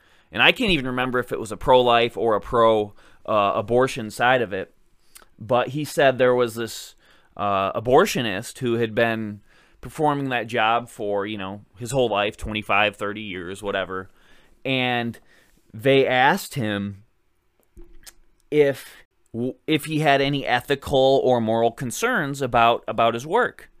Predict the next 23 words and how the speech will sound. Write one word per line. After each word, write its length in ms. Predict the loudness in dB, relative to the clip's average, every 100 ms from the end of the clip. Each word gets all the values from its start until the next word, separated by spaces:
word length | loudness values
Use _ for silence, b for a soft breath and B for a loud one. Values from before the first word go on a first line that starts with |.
| _ _ -10
And 60 |
he 60 | -6
said, 240 | 0 0
"Well, 120 | 0
no, 200 | 0 2
of 120 | 0 2
course 300 | 2 2 -2
not. 160 | -4
There's 140 | -2 0
absolutely 440 | 0 0 -6 -4
nothing 300 | -4 -6 -6
wrong 260 | -2 -2 -2
with 220 | -8 -14
this." 280 | -20 -20 -20 -20 -20 b b b b b b b b _ _ _ _ _ _ _ _ _ -20 _ _ _
Okay, 360 | -12 -2 0 2
I 40 |
mean, 140 | 0 -2
that's 220 | -4 -6
a 20 |
position 420 | -10 -6 -6 -6
some 220 | -8 -8 -6
people 320 | -6 0 2
have. 280 | 2 0